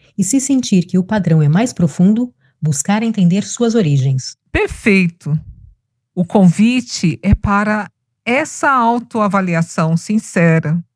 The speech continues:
Speaker 2: a jornada do amor próprio e contínua e transformadora. Ela não apenas melhora a sua vida,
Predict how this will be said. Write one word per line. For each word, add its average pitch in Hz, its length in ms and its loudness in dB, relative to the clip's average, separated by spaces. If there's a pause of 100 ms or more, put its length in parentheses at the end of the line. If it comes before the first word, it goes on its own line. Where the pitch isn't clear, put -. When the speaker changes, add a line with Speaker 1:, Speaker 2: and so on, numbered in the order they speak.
(340)
Speaker 2:
a 175 100 0
jornada 180 680 4
do 165 160 2
amor 170 300 4
próprio 170 720 0 (560)
e 226 80 -8
contínua 285 960 -4 (100)
e 254 120 -8
transformadora. 247 1160 -2 (720)
Ela 175 640 0 (320)
não 233 680 0 (200)
apenas 165 680 0
melhora 175 640 2
a 147 40 0
sua 151 300 0
vida, 170 500 0